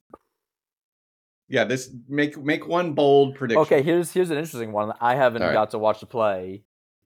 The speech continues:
Speaker 2: Heard good things. I am playing him first round.
Speaker 1: Oh, Lerner Tien.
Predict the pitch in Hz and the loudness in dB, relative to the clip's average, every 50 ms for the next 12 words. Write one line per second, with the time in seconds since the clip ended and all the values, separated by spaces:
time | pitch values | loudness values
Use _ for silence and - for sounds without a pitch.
0 | _ _ _ - 123 123 117 107 104 - 120 110 - 131 127 107 - - 123 127 | _ _ _ 0 0 0 0 0 -4 -4 -4 -4 -4 -4 -6 -6 -4 -4 -2 -2
1 | 110 98 - _ - 127 127 113 107 101 95 - _ - 110 104 - - 101 98 | -4 -6 -8 _ -2 -2 -2 -2 -6 -12 -14 -14 _ -6 -6 -6 -6 -8 -8 -6
2 | 95 95 90 - - _ _ _ _ _ _ _ _ _ _ _ _ _ _ _ | -6 -6 -6 -8 -14 _ _ _ _ _ _ _ _ _ _ _ _ _ _ _
3 | _ _ _ _ - - 123 123 104 107 117 117 113 101 - - 117 101 90 85 | _ _ _ _ -2 2 2 2 2 0 -2 -4 -4 -6 -8 -6 -6 -6 -6 -8